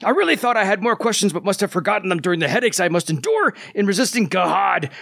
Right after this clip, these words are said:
when people talk too much about Tiskrang and dwarves while not talking so much about orcs. Finally, I leave you with a tongue-in-cheek poem I wrote myself before my scribe leaves you with a few questions of his own, as of course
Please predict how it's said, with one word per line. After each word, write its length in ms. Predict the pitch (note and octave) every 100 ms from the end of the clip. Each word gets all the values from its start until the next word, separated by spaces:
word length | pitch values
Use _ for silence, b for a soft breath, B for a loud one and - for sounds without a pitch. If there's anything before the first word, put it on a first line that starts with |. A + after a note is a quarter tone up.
| B
when 140 | E3+
people 220 | G#3 G#3+
talk 260 | - F3+ -
too 100 | A#3
much 180 | A#3 G3+
about 220 | D#3+ C#3+
Tiskrang 580 | E3+ - A#3+ D#4 C#4+ G3 B
and 180 | G#3 G3+
dwarves 400 | F3+ G3+ F#3 - B
while 120 | - F3
not 180 | G3+
talking 280 | - F#3+ F#3+
so 100 | F3+
much 180 | F#3 F#3
about 200 | E3+ E3+
orcs. 400 | D#3 C#3+ - - b b _ _ _
Finally, 500 | - F#4+ F#4+ A3 - B B
I 60 | G#3
leave 180 | C4 A3+
you 80 |
with 100 | A#3
a 40 | F#3+
tongue-in-cheek 540 | A#3 C4 A3+ D#3 G#3 D#3
poem 200 | E3 D#3+
I 60 |
wrote 220 | E3 A3
myself 440 | G3 F3+ F3 F3+ - B -
before 180 | F3 G3+
my 120 | F3+
scribe 380 | - B3+ C#4 F3
leaves 300 | C#4 A3+ E3+
you 100 | F3+
with 120 | D#3+
a 60 |
few 180 | D3 G#3+
questions 340 | - G3+ F#3+ D#3
of 120 | F3
his 140 | D#3
own, 320 | C#3 C#3+ A2+ B B B
as 140 | - F#3
of 100 | F3
course 320 | G3+ F#3